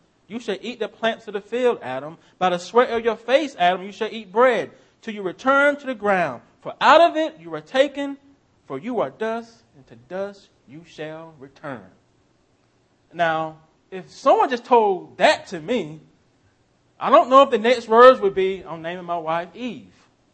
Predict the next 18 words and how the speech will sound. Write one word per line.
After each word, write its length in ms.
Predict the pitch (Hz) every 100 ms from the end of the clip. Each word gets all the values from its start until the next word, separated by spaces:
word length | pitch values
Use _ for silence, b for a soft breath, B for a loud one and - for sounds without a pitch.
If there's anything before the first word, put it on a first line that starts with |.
| _ _ _ _ _ _
But 120 | 160
that's 200 | 180 190
what 180 | 196 185
he 100 | 208
does. 320 | 196 233 120 _ - - _ _ _ _ _ _ _ _ _ _ _ _ _
He 100 | 202
was 160 | 202 190
just 220 | 196 -
told, 520 | - 220 220 180 175 - _ _ -
"You're 180 | 226
going 240 | 208 214 214
to 100 | 233
die, 340 | 196 254 285
Adam. 400 | 180 190 233 262 247 _ _ _ _ _ _ _ _ _ _ _ _ _ _ _ _ _ _ _
You're 120 | 208
going 200 | 269 240 233
to 60 |
die. 340 | 233 254 196